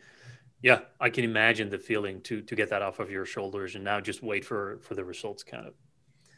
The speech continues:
So for me, one thing that I finally pulled the trigger on is getting a, um, indoor bike trainer. So I, I now have a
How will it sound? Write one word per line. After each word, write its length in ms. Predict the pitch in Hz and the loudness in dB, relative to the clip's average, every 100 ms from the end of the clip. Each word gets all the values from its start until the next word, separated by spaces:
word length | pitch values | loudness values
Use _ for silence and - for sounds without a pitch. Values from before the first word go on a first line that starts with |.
| - | -20
So 140 | - 127 | -4 -2
for 140 | - | 0
me, 440 | 117 208 165 147 - _ _ _ | 0 0 -2 -4 -12 _ _ _
one 160 | 147 143 | -6 -6
thing 160 | 131 | -4
that 100 | 113 | 0
I 60 | 110 | 2
finally 400 | 101 - 120 110 | 0 -2 0 -2
pulled 220 | - 117 | 0 -2
the 60 | 101 | -2
trigger 360 | - 135 117 | 0 0 0
on 340 | 107 101 101 110 | -2 -4 -6 -10
is 460 | 120 110 101 101 95 | -4 0 2 0 -4
getting 440 | 95 110 107 104 110 | 2 4 4 -2 -4
a, 720 | 107 101 98 98 98 95 95 | -2 -2 -2 -6 -6 -6 -8
um, 120 | 95 101 - _ _ | -12 -18 -20 _ _
indoor 340 | 120 117 107 107 | -2 0 2 2
bike 300 | 104 117 131 | 2 2 0
trainer. 460 | - 135 147 190 - _ _ _ _ - | -4 -4 -4 -10 -14 _ _ _ _ -20
So 200 | - 113 | -6 2
I, 140 | 107 104 104 | 4 4 2
I 60 | |
now 180 | 104 110 | -2 0
have 220 | 104 107 | 4 4
a 280 | 101 101 101 | 4 2 -2